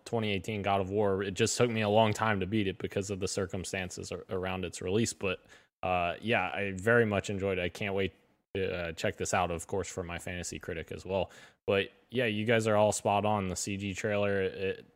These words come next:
makes total sense, uh, for marketing hype. They're gonna use that, uh, a ton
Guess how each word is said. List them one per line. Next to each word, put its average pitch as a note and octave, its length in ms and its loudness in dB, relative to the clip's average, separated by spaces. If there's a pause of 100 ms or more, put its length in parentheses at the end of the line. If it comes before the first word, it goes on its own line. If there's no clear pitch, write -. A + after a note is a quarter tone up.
(240)
makes G2 200 -4
total G#2 260 2
sense, G#2+ 500 -2
uh, E2+ 380 -4
for - 160 -6
marketing G#2+ 500 2
hype. G#2+ 300 0
They're F2 160 -4
gonna F#2 160 -6
use F#2+ 280 -2
that, G2+ 300 0 (120)
uh, D#2 380 -10
a - 100 -10
ton C3 460 4